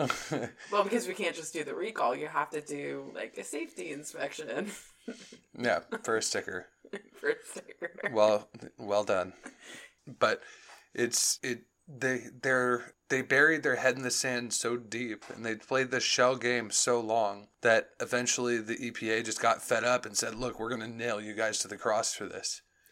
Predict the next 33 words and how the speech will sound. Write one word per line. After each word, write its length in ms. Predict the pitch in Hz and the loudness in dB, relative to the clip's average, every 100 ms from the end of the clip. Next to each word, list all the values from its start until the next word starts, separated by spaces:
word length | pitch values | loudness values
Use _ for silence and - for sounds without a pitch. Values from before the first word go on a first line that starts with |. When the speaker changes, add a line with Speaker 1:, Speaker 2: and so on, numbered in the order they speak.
| - - - | -20 -18 -6
Speaker 2:
Well, 100 | 208 | -2
they 100 | 208 | 0
actually 300 | 247 269 233 | 0 0 -2
admitted 400 | 151 143 170 180 | -4 -2 -2 -2
it 180 | 151 - | -6 -8
to 60 | |
carb, 440 | - - 156 147 - - _ _ - | -8 0 2 2 -2 -14 _ _ -14
which 200 | 151 156 | -8 -4
is 160 | 143 | -4
the 100 | 151 | -4
California 600 | 139 147 139 139 135 131 123 - - | -2 0 -2 -4 -10 -10 -12 -12 -10
version. 340 | 247 - - | -8 -8 -10
It's 220 | - - | -12 -8
the 180 | - 143 131 - | -2 -2 -4 -6
California 560 | - 170 170 160 147 147 - | 4 4 4 -2 -4 -8 -14
Clean 260 | - 156 147 | -10 -6 -4
Air 540 | 135 135 135 135 135 135 | -4 -6 -6 -6 -8 -8
Resource 420 | 139 135 175 175 | -8 -6 -6 -2
Board. 360 | 202 208 220 - - | 2 2 2 -8 -2
Speaker 1:
Yeah. 220 | 107 101 - - _ _ _ _ _ _ - | 0 -2 -6 -20 _ _ _ _ _ _ -2
Speaker 2:
Um, 460 | - 147 - - - _ _ - - - | 2 2 -2 -16 -18 _ _ -20 -20 -2
that's 300 | 190 180 - | 4 4 4
the 80 | 175 | 0
guy 260 | 165 156 | 4 4
that 180 | 151 139 | 4 0
you 160 | 131 143 | -2 -8
saw, 540 | - 151 147 143 139 143 - | -2 2 4 2 -2 -4 -16
and 100 | 165 | -18
he 120 | 156 143 | -10 -10
was 140 | 139 | -6
getting 420 | 151 139 131 135 - - - | -6 -6 -8 -14 -20 -20 -12
real 300 | 143 131 127 | -4 -2 0
mad 400 | 131 123 120 | -2 -2 -4